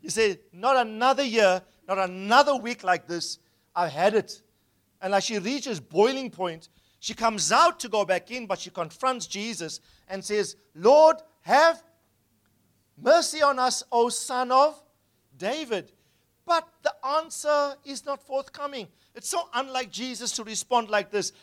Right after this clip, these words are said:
"And he did not answer a word." I just said to you, he's gonna respond to cries, and you pull out this, "But what about this one?" Hmm. You're crying and no response, right? No response. So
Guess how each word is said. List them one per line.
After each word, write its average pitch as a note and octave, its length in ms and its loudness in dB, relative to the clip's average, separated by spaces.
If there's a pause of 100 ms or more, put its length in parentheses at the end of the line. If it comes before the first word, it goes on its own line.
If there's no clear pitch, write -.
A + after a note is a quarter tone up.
(120)
"And A3 200 -2
he A#3+ 120 -2
did F#3+ 240 0
not A3 240 2
answer G#3 540 4
a A3+ 80 0
word." E4 580 2 (640)
I F#4 140 0
just F4 240 -6
said F4+ 220 -10
to D#4+ 60 -12
you, C#4+ 140 -8
he's A#3 140 -8
gonna C4 180 2
respond D#4+ 460 -4
to D4 100 -12
cries, C4+ 600 -2 (260)
and A3+ 140 -10
you C4+ 100 -10
pull C4 240 0
out - 160 2
this, A3+ 180 -8
"But C#3 280 -10
what E3 180 -2
about D3 320 -4
this C3 180 -20
one?" A2+ 180 -20 (1040)
Hmm. C3 80 -20 (420)
You're D3 120 -20
crying A3+ 460 2
and F3+ 100 -10
no F3+ 160 2
response, - 840 -10 (280)
right? G3 220 -14 (500)
No E3 200 -2
response. D3+ 680 -12 (640)
So A3 500 0